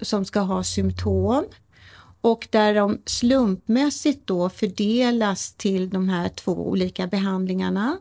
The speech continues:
Och så följer man dem i, framåt i tiden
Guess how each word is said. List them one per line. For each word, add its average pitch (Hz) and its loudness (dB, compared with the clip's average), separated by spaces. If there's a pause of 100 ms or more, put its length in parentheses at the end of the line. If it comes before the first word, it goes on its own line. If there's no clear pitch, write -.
Och 214 -4
så 220 -2
följer 196 0
man 185 0
dem 175 -2 (380)
i, 208 0 (160)
framåt 202 0
i 185 0
tiden - -2